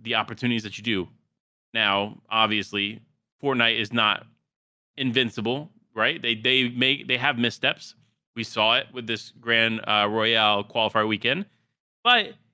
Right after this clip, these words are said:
it really boils down to what you do and how you communicate that feedback, because Fortnite is trying. You, we even saw just a, like, a month ago where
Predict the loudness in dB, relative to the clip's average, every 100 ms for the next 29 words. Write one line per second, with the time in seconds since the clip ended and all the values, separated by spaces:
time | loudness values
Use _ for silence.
0 | _ _ -8 -4 -2 0 0 0 -2 -2
1 | 0 0 2 0 0 0 2 2 2 -4
2 | _ _ _ _ _ -4 -4 -2 -4 -2
3 | 2 2 2 0 0 -2 -2 0 0 -2
4 | -4 -4 -2 -4 -2 -4 -2 0 0 0
5 | -4 -4 -4 -4 -12 _ _ -8 -8 -4
6 | -4 -4 -4 -2 2 4 4 2 -6 -10
7 | _ -6 0 0 0 -2 -2 0 2 4
8 | 4 2